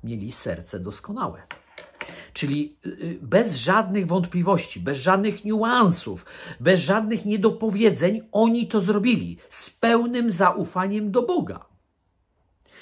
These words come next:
O, nie, nie, wiecie, bo często jest tak, że my coś robimy, ale nie jesteśmy przekonani, że to jest właściwe.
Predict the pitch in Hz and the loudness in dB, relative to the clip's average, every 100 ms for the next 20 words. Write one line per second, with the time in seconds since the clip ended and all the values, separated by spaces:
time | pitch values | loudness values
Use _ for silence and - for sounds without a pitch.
0 | - - - 113 120 110 - - 156 185 | -18 -18 -12 -10 -10 -14 -4 -2 0 2
1 | 202 233 226 170 185 202 175 147 180 185 | 2 4 4 2 2 0 -2 6 6 6
2 | - 233 247 - 98 92 - 131 131 185 | 4 4 4 2 2 2 2 0 0 -2
3 | 160 170 190 185 170 170 160 202 131 - | -2 0 0 -4 -2 -2 0 -2 -2 -4
4 | 139 156 160 147 165 147 175 - 156 - | 0 2 2 0 0 -2 -6 -6 -6 -6
5 | 156 123 110 151 170 - - _ - 98 | -8 -8 -4 -4 -4 -8 -20 _ -14 -12
6 | 101 101 95 90 92 - 147 143 | -8 -8 -8 -8 -10 -10 -10 -10